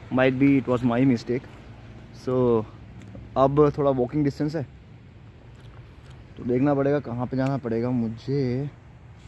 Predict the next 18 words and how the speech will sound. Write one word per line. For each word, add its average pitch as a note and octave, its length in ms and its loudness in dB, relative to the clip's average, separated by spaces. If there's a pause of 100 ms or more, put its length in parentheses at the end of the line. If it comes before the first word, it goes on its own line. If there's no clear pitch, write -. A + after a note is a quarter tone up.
(560)
I - 80 -14
think C#3+ 220 -6 (160)
वहाँ G2+ 300 -6
पे B2 140 -8
जाना E2+ 240 -4
पड़ेगा D#2 300 -8
मुझे, F2+ 200 -8 (960)
इस B2+ 140 -10
तरफ A#2 180 -6
को G#2+ 100 -6
जाना F#2+ 200 -4
पड़ेगा। F2 320 -6
I G2 40 -6
think A2 220 -6 (2000)
पूछना C3+ 240 2
पड़ेगा C3 240 4
किसी C3+ 180 -6
से। C#3+ 40 -14